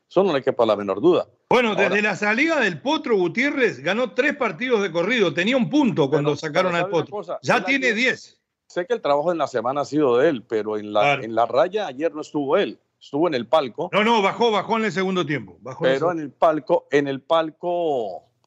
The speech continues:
Speaker 1: eh, me dicen que estaba fumando un tabaco y que eso es prohibido
Speaker 2: ¿Ah,
Speaker 1: por
Speaker 2: sí?
Speaker 1: el, la ciudad. Entonces, que va a haber una, un castigo. Como dicen unos, dizque una multa económica. Si es multa, pues,
Speaker 2: Claro,
Speaker 1: es económica.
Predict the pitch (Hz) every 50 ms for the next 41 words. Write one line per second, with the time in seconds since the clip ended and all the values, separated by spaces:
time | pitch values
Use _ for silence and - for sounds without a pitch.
0 | _ _ _ _ _ _ - 110 110 107 104 101 101 101 101 110 107 117 - -
1 | - 170 160 - 127 - - 131 143 160 160 - 131 123 123 135 139 135 151 147
2 | 143 135 120 113 104 98 95 90 87 - - - - _ _ _ _ _ _ _
3 | _ _ - 147 147 - 180 170 165 151 135 123 - - 190 - _ _ _ _
4 | _ _ _ _ _ _ - 127 127 127 - 123 123 127 127 131 156 151 147 143
5 | - - 180 170 147 131 123 127 190 233 247 185 139 143 - - - _ _ _
6 | _ _ _ _ _ _ _ - - - 120 117 - - 110 107 104 101 98 98
7 | 98 98 110 110 107 - 127 175 226 240 190 131 107 - 139 139 127 156 147 -
8 | - 123 120 120 127 135 135 139 139 139 131 123 117 - _ _ _ _ _ _
9 | - 135 147 143 - 151 135 - - 190 165 131 107 92 - _ _ _ _ _
10 | _ - 147 160 160 165 196 202 185 233 214 220 226 226 220 180 - - - 151
11 | 165 143 - - 165 170 190 220 220 - - 190 196 233 233 233 226 - - 233
12 | 208 170 - 175 190 226 214 190 143 - 123 95 - - 123 127 120 143 151 160
13 | 170 165 - - 165 160 151 143 135 165 180 180 - 127 131 160 175 - - -
14 | - - 87 -